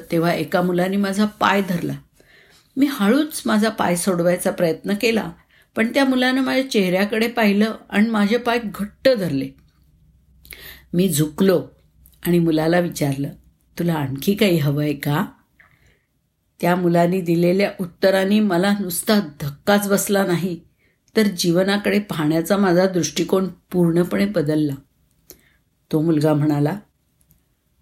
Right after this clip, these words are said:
"मला तुमचा चेहरा आठवणीत ठेवायचा आहे, म्हणजे मग मी तुम्हाला स्वर्गात भेटेन, तेव्हा मी तुम्हाला ओळखू शकेन आणि तुम्हाला पुन्हा एकदा धन्यवाद देऊ शकेन."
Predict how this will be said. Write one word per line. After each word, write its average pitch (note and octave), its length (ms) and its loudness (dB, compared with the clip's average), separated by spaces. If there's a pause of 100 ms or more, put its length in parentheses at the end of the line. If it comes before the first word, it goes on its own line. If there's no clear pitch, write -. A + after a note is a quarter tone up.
(140)
"मला G3 320 2
तुमचा G3 420 0
चेहरा F3 400 0
आठवणीत E3+ 600 0 (120)
ठेवायचा C#3+ 420 0
आहे, C#3+ 260 -10 (840)
म्हणजे F#3+ 280 2
मग F#3 540 0 (500)
मी F#3+ 340 -4
तुम्हाला F3+ 360 0
स्वर्गात F3 500 -2 (120)
भेटेन, E3 440 0 (760)
तेव्हा F#3+ 240 2
मी A3 140 2
तुम्हाला G3+ 400 0
ओळखू G3 420 0
शकेन D#3 460 -2 (720)
आणि F3 240 -2 (100)
तुम्हाला F#3 340 -2
पुन्हा G#3 580 -4
एकदा F#3+ 300 2
धन्यवाद E3 520 2
देऊ D3 240 -6
शकेन." C#3 420 -10